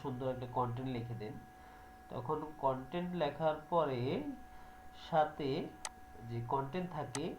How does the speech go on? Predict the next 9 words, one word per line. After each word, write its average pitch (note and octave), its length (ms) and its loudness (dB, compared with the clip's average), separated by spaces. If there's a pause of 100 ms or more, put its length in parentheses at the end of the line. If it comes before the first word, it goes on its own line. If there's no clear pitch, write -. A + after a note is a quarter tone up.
তার C#3 120 8
সাথে C#3 600 -2
ইমোজি C#3 360 0 (120)
থাকে। A#2 360 -8
এই C#3+ 60 -6
যে C#3 140 0
এরকম B2+ 280 -2 (840)
ইমোজিগুলা A#2 680 -2
থাকে। B2 400 -4